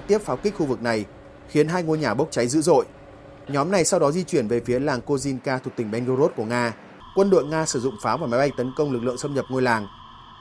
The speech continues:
đồng thời dùng hệ thống giải mìn từ xa để ngăn viện binh đối phương kéo đến. Bộ Quốc phòng Nga cho biết, chịu tổn thất đáng kể,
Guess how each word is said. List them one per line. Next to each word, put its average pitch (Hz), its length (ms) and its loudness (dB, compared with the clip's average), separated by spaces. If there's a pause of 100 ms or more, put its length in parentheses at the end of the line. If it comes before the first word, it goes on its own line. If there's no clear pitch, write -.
đồng 160 200 6
thời 160 220 4
dùng 156 160 0
hệ 151 120 0
thống 143 200 -4
giải 147 160 0
mìn 123 220 0
từ 123 140 0
xa 139 260 -2
để 113 100 -2
ngăn 131 180 -4
viện 135 180 -4
binh 131 120 -2
đối 117 140 -2
phương 127 220 -2
kéo 117 140 0
đến. 123 240 2 (640)
Bộ 160 140 4
Quốc 208 160 0
phòng 127 180 2
Nga 127 140 2
cho 123 140 -2
biết, 131 280 2 (320)
chịu 185 220 2
tổn 131 140 2
thất 196 180 -4
đáng 143 200 -2
kể, 147 260 4